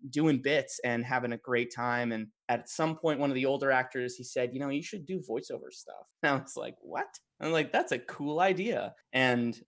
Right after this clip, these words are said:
I took a couple workshops and I just fell in love. And I was like, "Well, I think that's it. I think this is what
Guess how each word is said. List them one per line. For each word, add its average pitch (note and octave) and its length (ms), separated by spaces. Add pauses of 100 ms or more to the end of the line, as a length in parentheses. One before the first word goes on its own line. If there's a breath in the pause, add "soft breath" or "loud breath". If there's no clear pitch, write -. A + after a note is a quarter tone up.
I A#2+ 100
took B2+ 200
a B2+ 40
couple B2 280
workshops B2 600
and A2+ 120
I A2 80
just A2+ 300
fell A#2 260
in G#2+ 120
love. G#2+ 320 (120)
And B2 100
I A2+ 40
was A2 100
like, G#2+ 180
"Well, E3+ 280 (180)
I B2+ 40
think F3+ 140
that's F#3 180
it. G#3 200 (140)
I B2+ 60
think D#3+ 220
this E3 160
is D#3+ 100
what D#3+ 220